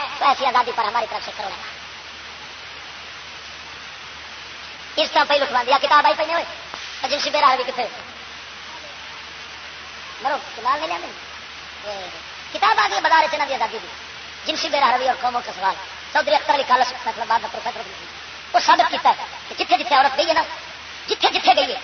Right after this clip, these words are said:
سرکاری، غیر سرکاری، سکول، دفاتر، جتھے گئی ہے، ہسپتال کام کر دی پئی ہے، اتھے اتھے زنا دا اڈا بن گیا۔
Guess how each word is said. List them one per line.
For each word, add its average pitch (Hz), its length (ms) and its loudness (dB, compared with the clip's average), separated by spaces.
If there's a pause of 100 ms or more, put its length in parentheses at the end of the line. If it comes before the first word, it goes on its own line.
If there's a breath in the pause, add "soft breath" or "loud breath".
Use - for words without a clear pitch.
سرکاری، 285 380 4
غیر 262 180 6
سرکاری، 254 380 2
سکول، 269 300 0
دفاتر، 254 360 2
جتھے - 200 2
گئی 254 100 -2
ہے، 233 300 0
ہسپتال 311 460 8
کام 285 140 6
کر 359 80 6
دی 269 140 2
پئی 226 80 -2
ہے، 208 100 -4 (200)
اتھے - 180 4
اتھے 254 140 0
زنا 254 200 2
دا 226 60 2
اڈا 208 120 0
بن 170 140 -6
گیا۔ - 100 -12